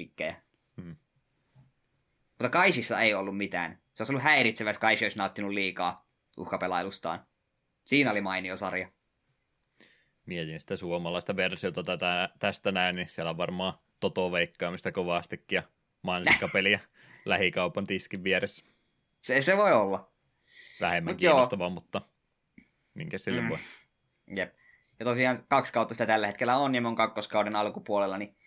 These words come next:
Speaker 1: ykköskausi lo-, loppui vähän mälsästi, ei ollut kovin mielenkiintoisia ne viimeiset uhkapelit, mutta sitten tää kakkoskausi on luonnollisesti panoksia vähän koventanut, niin siinä, että se on tähän mennessä ollut varsin, varsin miellyttävää. Et jos, jos tuommoinen uhkapelaaminen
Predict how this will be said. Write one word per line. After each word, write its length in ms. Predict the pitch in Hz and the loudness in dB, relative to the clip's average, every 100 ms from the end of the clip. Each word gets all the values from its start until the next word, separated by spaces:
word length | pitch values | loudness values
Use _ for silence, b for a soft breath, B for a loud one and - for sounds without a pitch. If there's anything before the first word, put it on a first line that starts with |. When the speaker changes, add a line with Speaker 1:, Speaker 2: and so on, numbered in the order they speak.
| b | b
Speaker 1:
ykköskausi 440 | 170 175 170 139 135 | -4 -2 2 2 4
lo-, 240 | 131 - _ | 0 -2 _
loppui 300 | 135 127 127 | -2 -2 2
vähän 280 | 110 113 110 | 4 4 4
mälsästi, 600 | 110 104 107 - 107 101 - - - | 2 2 -2 -4 -6 -6 -12 -18 -10
ei 140 | 90 | -6
ollut 200 | 92 92 | -6 -4
kovin 340 | 98 95 92 87 | -2 -2 -4 -4
mielenkiintoisia 520 | 98 95 92 90 98 | -4 -4 -8 -10 -8
ne 160 | 92 - | -8 -6
viimeiset 320 | 95 95 - | -6 -6 -10
uhkapelit, 400 | 98 101 98 95 | -8 -6 -4 -4
mutta 160 | 101 - | -6 -10
sitten 120 | 143 | -4
tää 100 | 202 | 0
kakkoskausi 480 | 160 147 131 123 123 | 0 0 2 2 2
on 180 | 117 110 | 0 -2
luonnollisesti 680 | 117 113 107 104 - 101 _ - | -2 0 -4 -6 -8 -10 _ -2
panoksia 380 | 113 104 110 | 0 2 2
vähän 180 | 101 104 | 2 0
koventanut, 500 | 101 98 95 95 95 | 0 -2 -2 -4 -6
niin 180 | 90 - b b b b b _ _ | -8 -10 b b b b b _ _
siinä, 260 | 104 95 95 | -8 -4 -4
että 100 | 92 | -2
se 60 | |
on 60 | 143 | 2
tähän 180 | 139 120 | 2 2
mennessä 300 | 104 101 110 | 0 -2 -2
ollut 340 | 98 98 - _ _ _ | -2 -4 -10 _ _ _
varsin, 280 | 180 151 143 | -8 -8 -2
varsin 260 | 180 147 | -2 0
miellyttävää. 640 | 131 113 101 - 95 95 - _ _ _ _ _ | 0 0 -2 -4 -2 -2 -4 _ _ _ _ _
Et 300 | - 147 147 - | 0 0 0 -2
jos, 280 | 156 156 _ _ _ _ | -2 -2 _ _ _ _
jos 160 | 170 147 | -4 -2
tuommoinen 440 | - 165 160 156 151 - | 0 0 0 -2 -6 -10
uhkapelaaminen 640 | 139 131 131 127 127 123 | -4 2 2 2 0 -4